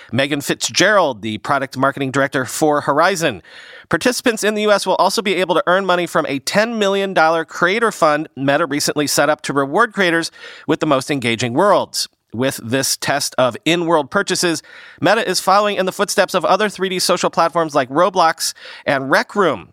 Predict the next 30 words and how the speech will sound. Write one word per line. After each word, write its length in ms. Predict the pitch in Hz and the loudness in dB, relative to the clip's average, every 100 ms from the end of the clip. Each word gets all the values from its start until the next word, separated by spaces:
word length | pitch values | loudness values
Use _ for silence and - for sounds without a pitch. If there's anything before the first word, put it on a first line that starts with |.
| _ | _
which 340 | 120 131 - | -4 -2 -2
both 300 | 107 131 143 | -2 -2 -2
let 240 | 131 143 - | 0 0 0
creators 340 | 151 139 135 | -2 0 0
sell 240 | - 151 139 | 2 2 2
items 300 | 143 139 120 | -2 -2 -2
that 180 | 127 - | -2 0
they 120 | 127 | 0
make. 340 | 180 175 - - - - - | 2 0 -6 -20 -20 -14 0
Roblox 400 | 170 226 208 202 | 2 4 2 2
has 140 | 190 156 | -4 0
built 180 | 185 | 0
a 60 | 180 | 0
huge 400 | 170 220 185 120 | -2 -2 -4 0
business 360 | 214 247 226 - | 0 2 -2 0
from 200 | 160 135 | 0 0
this 160 | 127 | -2
model, 320 | 127 120 151 | 0 2 2
while 280 | 151 120 113 110 | 2 0 0 0
Rec 240 | 165 - | 0 2
Room 240 | 170 175 - | 0 0 0
is 200 | 143 120 | -2 0
growing 240 | 135 123 | 0 0
quickly 400 | 120 226 208 185 - - | 0 0 0 -2 -6 -6
and 200 | - 185 | -2 -2
prioritizing 680 | 175 175 175 175 170 156 165 | 0 2 2 2 0 0 -4
creator 280 | - 156 147 | 0 0 2
monetization 720 | 143 143 147 139 131 - 131 | 0 0 0 0 -2 -2 -2
as 240 | 131 117 117 | -2 -2 0
well. 460 | 160 170 110 80 | 2 2 0 -6